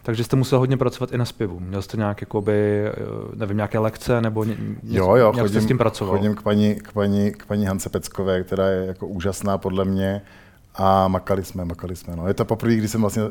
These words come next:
Speaker 2: i zpíval anglicky, takže zase v tom to taky bylo trošku jiný, no.
Speaker 1: Hmm. A jak to berou lidé?
Speaker 2: Já myslím, že, že tak č-, k člověku se dostanou hlavně ty pozitivní,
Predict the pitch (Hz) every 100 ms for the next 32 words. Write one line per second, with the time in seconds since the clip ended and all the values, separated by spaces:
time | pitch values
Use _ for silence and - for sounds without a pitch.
0 | 113 - 107 101 92 92 92 95 - 101
1 | 101 92 95 87 92 - 92 90 82 -
2 | 85 82 - 82 - - 82 80 80 71
3 | 69 - - - 123 107 95 117 - -
4 | - - 113 104 101 101 107 107 - -
5 | 113 - 120 117 131 156 135 - - -
6 | - _ - _ - - - - - _
7 | - 92 90 107 104 107 107 104 101 107
8 | 110 110 113 - - 95 92 92 107 -
9 | 110 - 113 110 107 117 113 120 110 110
10 | 117 143 117 110 104 95 98